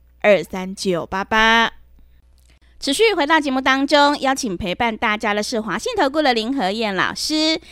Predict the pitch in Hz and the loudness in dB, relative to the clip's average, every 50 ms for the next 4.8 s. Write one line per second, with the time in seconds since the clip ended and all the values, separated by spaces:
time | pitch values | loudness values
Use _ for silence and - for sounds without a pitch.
0 | - - - - - 440 440 453 415 330 311 240 233 269 277 - 277 220 233 233 | -20 -18 -2 2 2 4 4 4 2 2 2 2 2 2 0 -2 -2 -4 -2 -2
1 | 302 269 247 - 277 254 226 220 - - 262 262 - - 349 320 339 339 - - | -2 -2 0 0 0 0 0 0 0 2 0 0 2 4 4 4 4 2 -2 -10
2 | - - - 427 427 320 269 - 311 294 269 269 - - 262 233 - 254 254 277 | -14 -8 -4 0 0 0 2 4 4 4 4 2 0 -2 -4 0 2 2 2 2
3 | 269 - 302 262 233 220 - 226 190 170 160 - - 254 233 202 - - 185 175 | 0 0 0 0 0 0 -2 -2 -2 -2 -2 -4 -4 -4 -4 -4 -4 -6 -8 -4
4 | 233 240 175 - - 269 285 269 240 - - 208 196 196 208 220 | -2 0 0 0 -2 -4 -6 -4 -4 -4 -2 0 0 0 0 -2